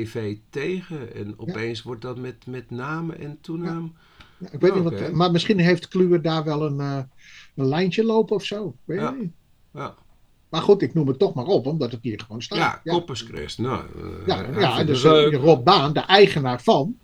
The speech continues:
Speaker 2: Kopperscrest.
Speaker 1: Ja.
Speaker 2: Maar kennelijk, eh, eh, wil hij ook daar reclame van maken
Speaker 1: Ik
Speaker 2: voor
Speaker 1: denk het
Speaker 2: gezonde
Speaker 1: wel.
Speaker 2: maaltijden. Ja,
Speaker 1: Ja.
Speaker 2: dan, eh,
Speaker 1: Ja,
Speaker 2: ja,
Speaker 1: dan
Speaker 2: dan
Speaker 1: heb
Speaker 2: zit
Speaker 1: je een
Speaker 2: er
Speaker 1: mooie
Speaker 2: ook een, eh,
Speaker 1: reclameboodschap. Ja.
Speaker 2: ja. Een reclameboodschap van, "Joh, ik ben ermee bezig." Want, eh, eh, maar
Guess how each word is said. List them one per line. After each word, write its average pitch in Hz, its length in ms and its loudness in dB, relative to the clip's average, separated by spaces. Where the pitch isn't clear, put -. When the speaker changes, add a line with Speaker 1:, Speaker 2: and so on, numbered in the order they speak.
Speaker 2:
Kopperscrest. - 640 -6
Speaker 1:
Ja. 135 180 -6
Speaker 2:
Maar 170 180 2
kennelijk, 220 380 6
eh, 170 200 -2
eh, 160 260 -2
wil 170 120 6
hij 180 120 2
ook 190 340 0
daar 156 240 -2
reclame 202 520 0
van 143 240 -4
maken 117 380 -8
Speaker 1:
Ik 180 140 -8
Speaker 2:
voor 98 100 4
Speaker 1:
denk 107 100 2
het - 100 -4
Speaker 2:
gezonde 123 240 0
Speaker 1:
wel. 123 100 -2
Speaker 2:
maaltijden. 175 720 0
Ja, 165 140 -4
Speaker 1:
Ja. 120 160 -6
Speaker 2:
dan, 131 280 -6
eh, 131 60 -4
Speaker 1:
Ja, 131 80 -4
Speaker 2:
ja, 123 180 -6
Speaker 1:
dan 139 160 -4
Speaker 2:
dan 95 80 -2
Speaker 1:
heb 90 80 -2
Speaker 2:
zit 180 140 -2
Speaker 1:
je 110 80 -4
een 98 60 -4
Speaker 2:
er 107 60 0
Speaker 1:
mooie 110 140 2
Speaker 2:
ook 107 80 -2
een, 185 100 4
eh, 165 80 4
Speaker 1:
reclameboodschap. 127 760 -2
Ja. 139 220 -8
Speaker 2:
ja. 196 260 -2
Een 131 80 -12
reclameboodschap 170 840 -4
van, 123 120 -6
"Joh, 120 180 -2
ik 156 120 2
ben 139 160 0
ermee 123 220 -2
bezig." 160 480 0
Want, 117 240 -10
eh, 117 220 -4
eh, 113 220 -8
maar 151 240 -2